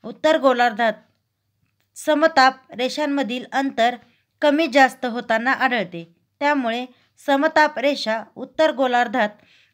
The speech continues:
अधिक प्रमाणात वक्र झाल्याचे दिसून येते. तापमापक. हवेचे तापमान मोजण्यासाठी तापमापक हे उपकरण वापरतात.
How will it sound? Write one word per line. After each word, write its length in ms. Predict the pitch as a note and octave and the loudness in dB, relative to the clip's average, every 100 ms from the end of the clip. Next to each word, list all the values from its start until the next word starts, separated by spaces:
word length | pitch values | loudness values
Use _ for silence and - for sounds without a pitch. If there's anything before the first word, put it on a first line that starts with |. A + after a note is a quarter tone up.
| _ | _
अधिक 360 | A#3+ A3+ D#4 D#4 | -2 0 -4 -2
प्रमाणात 440 | C4 A#3 A3+ B3 B3+ _ A3 | -2 0 0 -2 -4 _ -4
वक्र 260 | C#4+ D4 | -2 0
झाल्याचे 560 | C#4 B3 A3 G#3+ C4 C#4+ - _ _ _ _ _ _ _ _ _ _ _ _ _ - G#3 | 0 2 2 0 -2 -4 -6 _ _ _ _ _ _ _ _ _ _ _ _ _ -8 -6
दिसून 360 | A3 - C4 | -4 -4 -6
येते. 440 | A#3+ A#3 E3+ D#3 _ _ _ _ _ _ _ _ _ _ _ _ _ _ _ _ _ _ _ | -4 -6 -6 -14 _ _ _ _ _ _ _ _ _ _ _ _ _ _ _ _ _ _ _
तापमापक. 760 | D4 D4+ D4+ E4 D4 C4 A#3 D4 - _ _ _ _ _ _ | 2 2 2 2 2 0 -2 -4 -6 _ _ _ _ _ _
हवेचे 540 | - D4+ E4 E4 D4 | -2 2 2 0 -2
तापमान 600 | D4 C#4 C4+ C#4 C4 C4+ | 2 2 2 0 0 0
मोजण्यासाठी 960 | C4+ D#4 C4+ C#4+ C#4 A#3+ - B3+ D4 _ _ _ - | 2 2 2 -2 -4 -6 -6 -8 -10 _ _ _ 2
तापमापक 680 | C#4+ C#4 D#4+ C#4 B3+ B3+ G#3 - _ _ | 2 4 2 2 0 -2 -6 -6 _ _
हे 180 | C4 C#4 | -2 -2
उपकरण 580 | C4 A#3 A3 A#3 C#4 F#4+ _ _ _ _ | -2 -6 -2 0 0 -2 _ _ _ _
वापरतात. 600 | G3+ G#3 - G#3 F#3 D#3 | 0 0 2 -4 -4 -10